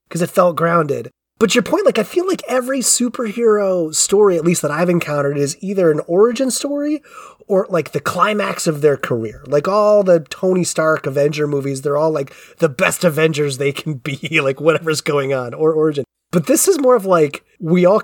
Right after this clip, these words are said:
have to come out of retirement. It's like an epilogue to huge stories that have already happened, is Watchmen. And now it's like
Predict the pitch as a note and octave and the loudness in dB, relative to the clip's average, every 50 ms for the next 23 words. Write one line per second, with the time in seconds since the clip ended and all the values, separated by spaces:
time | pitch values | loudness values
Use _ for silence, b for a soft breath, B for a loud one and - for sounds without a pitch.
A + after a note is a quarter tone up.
0 | - D#3 C3 D3+ F3 F3 - F#3+ - - F3+ F3+ E3+ E3 E3 D3+ C#3 B2+ C3 B2+ | -2 -4 -4 -4 -2 0 0 0 0 2 2 4 4 4 4 2 2 0 0 -2
1 | - - - C3 C3 D3 E3+ G3 B3 D4 E4 F#4 F4+ - - - B B B B | -2 -4 -6 -4 -2 0 0 0 0 -2 -2 -2 -2 -4 -8 -18 B B B B
2 | B B B B B3 - D#4 E4+ - C4+ C4 - - A#3 A#3 - D#4 C4 A3+ G3+ | B B B B -2 2 2 2 2 2 0 0 -2 -4 -4 -2 -2 0 2 2
3 | F3+ E3+ E3+ D3+ - F#3 E3+ - - G#3 G#3 G#3 F3 - - - F#3 F#3 F#3 F3+ | 2 2 0 -2 -4 -8 -6 -4 0 0 0 0 0 -2 0 2 4 4 4 4
4 | F3+ D#3 D#3+ D#3 D3+ C#3 - - D#3 D3 D3 D3+ D3 C3 A#2 C3 C3 C3 - G#2 | 2 2 4 4 2 2 0 0 2 2 2 2 2 -2 -2 -2 -4 -4 -4 -8
5 | F#2 - - _ _ - D#3 C#3 D3 D3 C#3 C3 A#2+ - B2+ A#2 G#2 A#2+ C#3 D3+ | -12 -14 -20 _ _ -4 -4 0 0 0 0 0 -2 -6 -10 -12 -8 -4 0 2
6 | D#3 D#3+ E3+ E3 - E3 D#3 D3+ | 4 4 4 4 4 2 2 0